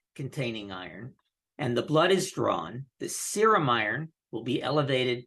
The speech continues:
because of the supplementation or food, and you will get a specious elevation of the T sat. So it should be ordered on an overnight fast.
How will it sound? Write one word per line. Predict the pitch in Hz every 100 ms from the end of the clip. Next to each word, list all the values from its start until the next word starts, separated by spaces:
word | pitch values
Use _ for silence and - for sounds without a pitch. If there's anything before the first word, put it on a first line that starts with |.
| _
because | - 107 - 135 123
of | 143 110 101
the | 120
supplementation | 117 - 139 135 123 113 - 131 127 139
or | 104
food, | - - 143 107 92 117 - - _
and | 127
you | 127
will | 123 131
get | 147 104
a |
specious | - - - 196 190 190 - -
elevation | - 139 120 120 185 180 131
of | 101 101
the | 120
T | - 139
sat. | 135 101 - - _
So | - 117
it | 120
should | - 185 196
be | 202
ordered | 190 139 104 101 110 -
on | - 123
an | 117
overnight | 113 107 104 98 101
fast. | - 90 87 - -